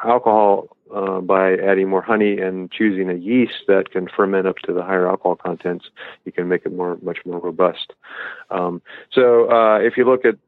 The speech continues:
the segment of, in the United States, mead has never really been very popular. There's only, over the last thirty years ago, there was only, thirty years or so, there's only a couple major sources of,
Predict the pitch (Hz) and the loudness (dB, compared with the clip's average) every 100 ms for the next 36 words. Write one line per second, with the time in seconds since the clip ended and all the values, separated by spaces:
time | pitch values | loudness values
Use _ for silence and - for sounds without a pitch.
0 | _ _ - 104 101 - 117 107 104 95 | _ _ -16 -4 -4 2 2 2 -2 -4
1 | _ 101 98 95 82 - 104 101 95 98 | _ -4 -2 -2 -4 -14 -10 -8 -4 -4
2 | 95 - - 131 104 - - - _ _ | -4 -6 2 2 2 -6 -20 -20 _ _
3 | _ - 101 104 110 110 107 101 87 - | _ -18 -16 -6 -2 0 0 -2 -8 -20
4 | - _ _ _ - 107 104 135 120 110 | -20 _ _ _ -4 -2 2 2 4 4
5 | 107 95 98 98 95 - 104 101 92 92 | 4 4 0 0 0 0 -2 -2 -2 -4
6 | 92 90 98 95 92 _ - - - 98 | -4 -2 -2 -2 -8 _ -20 -20 -8 -2
7 | 95 92 92 - - 92 92 98 95 92 | 2 2 0 -2 0 0 2 0 0 -2
8 | 92 90 92 92 90 98 95 92 - 107 | -4 -4 -4 -4 -2 0 0 -4 -4 -4
9 | 95 98 95 92 98 92 95 85 85 - | 0 0 0 0 0 2 0 0 -4 -6
10 | - - - 151 131 107 110 104 101 101 | -18 -14 -2 0 2 4 4 4 0 2
11 | 107 95 98 92 90 | 2 2 -2 -2 -2